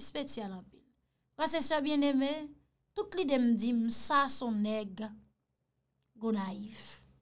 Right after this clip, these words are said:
an gade videyo a non. Sa pa ka pran nèv gonayiv.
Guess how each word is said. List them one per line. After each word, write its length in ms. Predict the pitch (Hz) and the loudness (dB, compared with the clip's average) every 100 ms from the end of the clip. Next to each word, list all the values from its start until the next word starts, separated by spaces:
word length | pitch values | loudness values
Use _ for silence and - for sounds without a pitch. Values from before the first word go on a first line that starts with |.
| _ | _
an 220 | 320 311 285 | -4 0 0
gade 260 | 262 208 | 0 0
videyo 420 | 190 185 202 - - | -4 -10 -14 -16 -20
a 80 | _ _ _ _ _ _ _ _ | _ _ _ _ _ _ _ _
non. 140 | - - | -20 -20
Sa 280 | - - 349 | -8 -6 -4
pa 120 | 349 - | -6 -6
ka 180 | 233 220 | -6 -4
pran 180 | 190 | -6
nèv 220 | 185 180 175 | -8 -10 -16
gonayiv. 520 | 175 165 143 165 | -20 -20 -20 -20